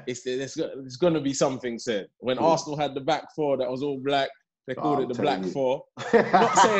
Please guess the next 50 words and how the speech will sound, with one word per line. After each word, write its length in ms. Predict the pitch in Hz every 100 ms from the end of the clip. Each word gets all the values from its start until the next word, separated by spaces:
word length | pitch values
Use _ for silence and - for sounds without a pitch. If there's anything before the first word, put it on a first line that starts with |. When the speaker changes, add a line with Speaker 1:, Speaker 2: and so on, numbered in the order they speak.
| 196
Speaker 1:
that 160 | 185
was 100 | 175 -
a 40 |
problem 400 | 170 190 170 165 160
because, 280 | 190 185 -
<laughs> 1500 | - - 453 - 453 - 494 - _ _ _ - - 156 196
not 220 | 254 285
saying 300 | 240 226 202
that 120 | 196
was 120 | 185
a 40 | 170
problem 340 | 202 185 160
because 300 | 147 160 143 160
Arsenal, 420 | 208 190 165 156
it 60 | 143
just 180 | 160 -
seems 280 | 165 147 143
like, 240 | 135 120 _ - 202
was 200 | 143 131
more 260 | 160 156
of 80 | 147
an 80 | 147
international 680 | 160 160 147 156 143 151 135
club 300 | 170 151 131
anyway. 340 | 147 135 123 139
So 120 | 170
Speaker 2:
Yeah, 60 |
Speaker 1:
anything 260 | 156 147 143 135 131
Speaker 2:
yeah, 60 |
yeah, 80 | 127 120
Speaker 1:
goes. 20 |
Speaker 2:
yeah. 160 | 104 - - - _ _ -
Arsenal's 280 | 131 127 107
Speaker 1:
Like, 80 | 123
it, 40 |
Speaker 2:
proper 200 | 139 135
Speaker 1:
it, 40 |
it, 40 | 123
Speaker 2:
diverse, 480 | 113 110 117 110 -
bro. 180 | 78 113 127
Speaker 1:
it, 160 | 127
it's 140 | 139 -
kind 320 | 156 151 143
of, 120 | 135
but 200 | 156 139
the 80 | 131
game, 500 | 127 214 185 156 160 _ _ _ _ _
some 240 | - 185 208
of 80 |
the, 80 | 180